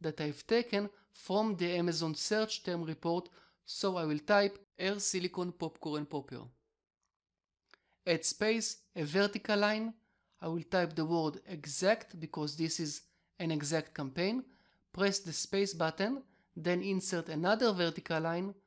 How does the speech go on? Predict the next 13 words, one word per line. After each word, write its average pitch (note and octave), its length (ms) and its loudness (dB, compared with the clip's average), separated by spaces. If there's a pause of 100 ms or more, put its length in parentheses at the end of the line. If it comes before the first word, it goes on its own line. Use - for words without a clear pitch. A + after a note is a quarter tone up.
(240)
press F3 240 -2
the D#3 120 -8
space A#3 600 0
button, G#3+ 480 2 (340)
and E3 200 -2
then G3 280 2 (100)
insert G3 400 -2
my D#3 200 -2
product's G3 640 -2 (300)
A G3+ 180 2
S G3 200 0
I D#3+ 60 -2
N D#3 320 -2